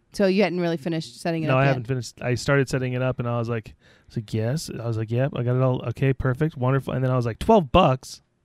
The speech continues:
Speaker 1: A month?
Speaker 2: I don't know. I don't even know. I just saw twelve bucks. It could have been a day, a month, a year, or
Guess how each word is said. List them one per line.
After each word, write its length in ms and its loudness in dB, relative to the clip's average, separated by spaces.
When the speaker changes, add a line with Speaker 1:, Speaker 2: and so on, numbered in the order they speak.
Speaker 1:
A 100 -2
month? 360 -2
Speaker 2:
I 100 -8
don't 120 -4
know. 220 -8
I 40 -10
don't 100 -6
even 120 -4
know. 120 0
I 80 0
just 120 -4
saw 120 -4
twelve 240 -6
bucks. 200 -4
It 60 -20
could 80 -4
have 100 0
been 100 -4
a 60 -6
day, 260 -2
a 40 -2
month, 240 -4
a 60 -8
year, 340 -6
or 220 -8